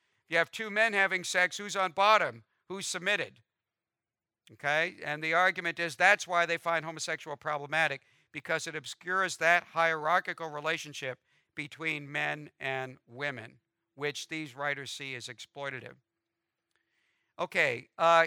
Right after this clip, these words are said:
here's gonna give you five quick arguments as to why Paul's indictment here is absolute. It takes in all forms of homosexual practice. Number one, there's a clear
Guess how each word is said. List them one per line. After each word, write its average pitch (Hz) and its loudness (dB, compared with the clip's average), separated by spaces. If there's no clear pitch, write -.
here's 254 -2
gonna 190 -6
give 196 -2
you 175 -4
five 202 4
quick 214 -6
arguments 165 0
as 151 -10
to 165 -10
why 151 2
Paul's 170 -2
indictment 151 -2
here 135 -8
is 139 -10
absolute. 147 -4
It - -20
takes 151 -8
in 139 -12
all 208 0
forms 170 -4
of 160 -2
homosexual 160 -4
practice. 120 -4
Number 196 -2
one, 196 2
there's 165 -4
a 175 -2
clear 214 2